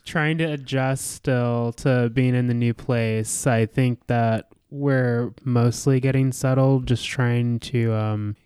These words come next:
get final things unpacked and figure out what's next, really. But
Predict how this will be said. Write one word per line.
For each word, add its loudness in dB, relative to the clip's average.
get 2
final 0
things 0
unpacked -2
and 0
figure -2
out 0
what's -2
next, 0
really. 4
But 0